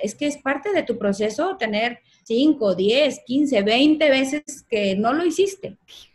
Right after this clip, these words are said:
Y entonces le empezamos a dar al cerebro una sensación de éxito y no de fracaso, siendo más flexibles, sabiendo que esto va a tomar tiempo.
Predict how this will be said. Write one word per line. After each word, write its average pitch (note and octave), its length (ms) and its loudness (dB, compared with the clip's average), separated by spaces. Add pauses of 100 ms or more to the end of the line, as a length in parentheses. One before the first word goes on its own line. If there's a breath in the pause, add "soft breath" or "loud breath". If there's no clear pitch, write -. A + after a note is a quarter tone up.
(120)
Y C4 100 4
entonces D#4 560 2
le C4+ 120 4
empezamos C4+ 640 0
a C#4+ 100 0
dar B3 140 0
al C#4 160 0
cerebro A#3+ 320 -2
una C4+ 160 0
sensación A#3+ 540 -2
de A#3+ 120 0
éxito A#3+ 340 -6
y G#3+ 60 -2
no G#3 120 -2
de G3 140 0
fracaso, F3+ 680 -8 (960)
siendo A#3+ 560 2
más A#3+ 280 0
flexibles, G#3 880 -4 (160)
sabiendo A#3 560 0
que A3 100 2
esto G#3+ 200 -2
va G#3+ 100 2
a G#3 60 -6
tomar G#3 380 -2
tiempo. G3+ 460 -4